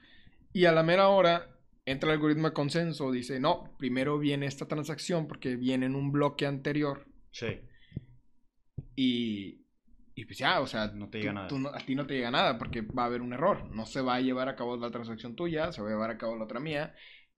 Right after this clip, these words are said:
Speaker 1: Y yo ya, pues, te robé.
Speaker 2: Ya. O
Speaker 1: Eso
Speaker 2: sea,
Speaker 1: es
Speaker 2: básica-,
Speaker 1: el
Speaker 2: básicamente es meterte en, en, en, con la viejita que está tejiendo la hamaca del blockchain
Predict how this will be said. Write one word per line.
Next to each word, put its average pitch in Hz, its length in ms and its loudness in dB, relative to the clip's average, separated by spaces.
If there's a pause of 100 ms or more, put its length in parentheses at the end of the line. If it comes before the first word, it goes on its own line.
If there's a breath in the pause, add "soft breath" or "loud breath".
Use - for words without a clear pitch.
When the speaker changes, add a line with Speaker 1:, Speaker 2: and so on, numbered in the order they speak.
(120)
Speaker 1:
Y 117 100 -4
yo 113 180 -4
ya, 110 380 0
pues, - 120 -16
te 110 100 -8
robé. 123 380 -2 (840)
Speaker 2:
Ya. 104 320 -8 (260)
O 110 60 0
Speaker 1:
Eso 160 140 4
Speaker 2:
sea, 127 80 2
Speaker 1:
es 180 60 4
Speaker 2:
básica-, 156 120 2
Speaker 1:
el - 80 -4
Speaker 2:
básicamente 127 640 0
es - 240 -6 (540)
meterte 135 1000 -2
en, 117 260 -8
en, 110 340 -8
en, 107 600 -8
con 107 180 -6
la 104 60 -2
viejita 107 420 -6
que 127 60 -10
está 110 180 -8
tejiendo 120 400 -6
la 113 80 -2
hamaca 110 360 -4
del 104 120 -4
blockchain 127 580 -4